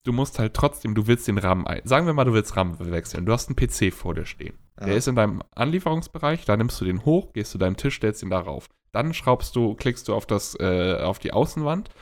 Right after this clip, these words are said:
Speaker 1: Da musst du einmal die beiden Schrauben anklicken, damit die rausgeschraubt werden für die
Speaker 2: Ja.
Speaker 1: Halterung oder die vier Schrauben, je nachdem, welches Gehäuse das ist. Dann ist die Fra-, die Front weg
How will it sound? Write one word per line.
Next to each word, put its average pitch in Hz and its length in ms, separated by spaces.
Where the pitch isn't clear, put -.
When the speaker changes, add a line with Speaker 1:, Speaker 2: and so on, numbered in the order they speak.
Speaker 1:
Da 98 80
musst 107 220
du 101 160
einmal 107 240
die 104 80
beiden 92 240
Schrauben 151 340
anklicken, 143 400
damit 104 240
die 95 60
rausgeschraubt 131 760
werden 127 320
für 101 320
die 95 120
Speaker 2:
Ja. 110 80
Speaker 1:
Halterung 110 380
oder 90 160
die 90 160
vier 147 280
Schrauben, 120 280
je 98 100
nachdem, 90 300
welches 87 260
Gehäuse 92 380
das 117 140
ist. 185 220
Dann 90 120
ist 90 160
die 92 340
Fra-, - 400
die 90 140
Front - 400
weg 170 220